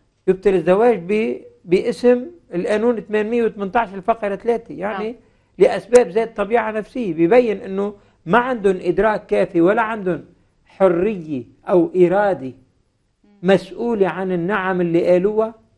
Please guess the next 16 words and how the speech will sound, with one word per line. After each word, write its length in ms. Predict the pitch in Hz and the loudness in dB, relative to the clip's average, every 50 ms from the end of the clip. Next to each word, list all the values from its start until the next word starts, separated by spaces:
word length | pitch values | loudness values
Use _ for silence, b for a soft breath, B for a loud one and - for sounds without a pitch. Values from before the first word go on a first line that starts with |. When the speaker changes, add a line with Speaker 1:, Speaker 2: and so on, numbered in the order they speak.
| _ _ _ _ _ _ _ _ | _ _ _ _ _ _ _ _
Speaker 1:
حتى 400 | _ - - 180 - - - 185 | _ -4 -4 -4 -2 -2 -2 -2
تكون 360 | 175 - - - 247 233 - | -2 -4 -4 -4 -2 -2 0
هالنعم 640 | 170 180 190 170 165 185 214 214 220 226 240 240 254 - _ _ _ _ _ _ _ _ - | 0 0 0 0 0 0 0 0 -2 -4 -6 -8 -10 -16 _ _ _ _ _ _ _ _ 4
بالفعل 580 | 170 202 202 196 - - 247 262 262 269 254 226 | 6 6 6 6 4 2 2 2 2 2 0 -2
هي 420 | 170 143 170 226 240 220 220 226 | 0 0 0 0 0 -2 -4 -4
اللي 280 | 208 196 190 180 180 - | -2 0 0 0 2 4
قايدة 400 | - 240 247 247 214 190 202 180 | 6 6 6 6 6 2 -6 -6
حياتهم 600 | - - 175 185 196 226 240 226 233 208 202 180 | -4 0 0 2 2 2 0 -2 -6 -8 -10 -10
كلها 320 | - - 233 226 220 208 | -10 -12 -8 -6 -6 -6
سوا، 260 | - - 220 220 220 | -4 -2 0 0 0
حتى 320 | - - - - - 208 190 | 0 -2 -8 -8 -6 -8 -6
كل 220 | - - 220 214 | -6 -8 -4 0
واحد 420 | 208 220 208 - 185 185 170 190 | 0 0 0 -2 -6 -8 -6 -6
منهم 240 | 233 226 220 208 180 | -6 -4 -4 -4 -4
يقول 300 | 180 - 226 226 220 202 | -4 -2 -2 -2 0 2
للتاني: 600 | 202 190 190 - - 226 233 226 226 226 233 b | 0 0 0 -2 -6 -4 -4 -4 -6 -6 -8 b